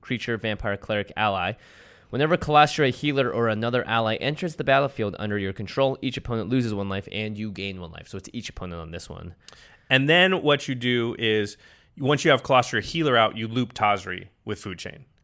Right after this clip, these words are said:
Speaker 1: Right. So
Speaker 2: So
Speaker 1: Tazri exiles, cast, Kalastria Healer, boop, out,
Speaker 2: Every,
Speaker 1: cast,
Speaker 2: yep.
Speaker 1: Kalastria, boop.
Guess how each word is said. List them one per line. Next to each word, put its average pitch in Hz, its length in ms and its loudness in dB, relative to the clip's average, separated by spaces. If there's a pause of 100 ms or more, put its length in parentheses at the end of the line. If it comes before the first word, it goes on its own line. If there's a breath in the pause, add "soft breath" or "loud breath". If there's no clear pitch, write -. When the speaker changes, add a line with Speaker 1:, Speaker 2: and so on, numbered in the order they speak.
Speaker 1:
Right. - 180 -12 (140)
So - 120 -12
Speaker 2:
So 92 140 -4
Speaker 1:
Tazri 98 300 -2
exiles, 95 420 -2
cast, 92 340 0
Kalastria 87 340 -6
Healer, 82 240 -6
boop, 107 220 -8 (300)
out, 92 260 -4 (200)
Speaker 2:
Every, 113 300 2
Speaker 1:
cast, - 120 -14
Speaker 2:
yep. 107 140 0
Speaker 1:
Kalastria, 85 320 -8
boop. 110 180 -6